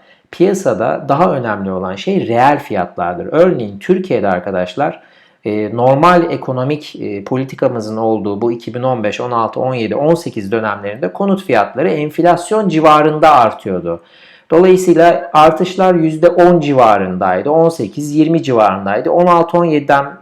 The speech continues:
sonra biraz düştü nominal olarak. Ama enflasyon arkadaşlar, enflasyon da o kadardı. Dolayısıyla reel olarak aslında konut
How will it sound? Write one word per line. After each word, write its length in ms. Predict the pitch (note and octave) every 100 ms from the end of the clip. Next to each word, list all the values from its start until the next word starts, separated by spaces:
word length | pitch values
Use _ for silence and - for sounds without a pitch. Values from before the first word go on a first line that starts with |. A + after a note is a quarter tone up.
| - -
sonra 340 | E3 C#3+ D#3
biraz 400 | D#3 D3 C#3 C3
düştü 540 | D3 - - G2 G#2+ C3
nominal 400 | A#2+ B2 B2 A#2
olarak. 460 | G2 F#2+ D#3 - - _ _ _ -
Ama 180 | D#3
enflasyon 640 | C#3 C3+ C3+ D#3 D#3+ D#3 F#3
arkadaşlar, 680 | D#3+ C3+ C3+ B2 B2 - A#2+
enflasyon 720 | B2 B2 C#3 C#3 C#3 F3 E3+
da 80 | A#2
o 80 | G#2+
kadardı. 500 | G#2 F#2+ G2+ D#3+ C3
Dolayısıyla 480 | C3 D#3 D#3 B2+
reel 280 | G2+ A2+ E3+
olarak 380 | F3 G2+ G2 A2
aslında 460 | B2+ C3 D#3+ B2 F#2
konut 280 | - D3